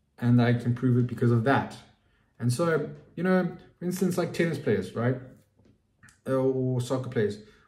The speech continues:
or let's go with tennis players. You hit a forehand, you're gonna miss it, right? But then you keep on doing the forehand and the forehand and the forehand, and then what happens? You get better, you get better, you get better, you get it,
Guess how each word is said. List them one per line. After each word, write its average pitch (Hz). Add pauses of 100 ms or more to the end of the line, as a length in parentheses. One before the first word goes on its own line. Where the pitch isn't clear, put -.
or -
let's 196
go 160
with 131
tennis 123
players. -
You 131
hit 165
a 143
forehand, 120
you're 117
gonna 131
miss 123
it, - (540)
right? 123 (320)
But 127
then 165
you 151
keep 180
on 147
doing 151
the 139
forehand 147
and 123
the 117
forehand 143
and 120
the 117
forehand, 139
and 120
then 123
what 127
happens? 120
You 120
get 117
better, 131
you 107
get 120
better, 131
you 110
get 120
better, 127
you 113
get 127
it, 123